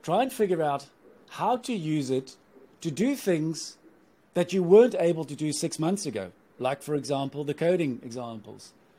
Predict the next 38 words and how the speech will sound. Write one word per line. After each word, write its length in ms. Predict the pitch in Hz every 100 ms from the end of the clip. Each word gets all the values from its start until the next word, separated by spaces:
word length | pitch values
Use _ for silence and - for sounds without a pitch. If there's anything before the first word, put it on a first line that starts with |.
| _ _ _ _ _
And 160 | 175 170
then 80 | 156
the 80 | 160
third 400 | - 302 320 -
thing 320 | 101 92 92 _ _ _ -
is, 500 | 165 156 151 - - _ - _ _ _ _ _ -
whilst 640 | 170 143 175 262 240 -
playing 340 | 180 208 226
with 140 | 175 110
it 120 | 110
and 120 | 113
whilst 300 | 127 190 202
running 220 | 156 151
experiments, 760 | 143 - 160 175 120 101 98 - - - _ _ _ _ _ _ _ _ _ _ _ _ _ _ -
be 200 | 165 208
open 540 | 233 269 - 277 262 -
to 380 | 196 185 180 -
opportunities 840 | 175 175 175 208 247 254 208 202
that 260 | - 160 -
you 60 | 160
didn't 400 | 123 175 220 214
even 340 | 180 175 139
know 240 | 135 139
were 220 | 139 139 139
possible 520 | 123 127 - 123 113
before. 400 | 104 - 98 98 _ _ - _
So 160 | - 170
what 320 | 160 269 -
could 240 | 285 226
you 80 | 214
do 260 | 147 175 151
now? 360 | 156 143 117
What 220 | 123 220
can 260 | - 208 214
you 60 | 202
potentially 640 | 196 - 185 208 214 208
do 200 | 160 156
now 340 | 127 107 110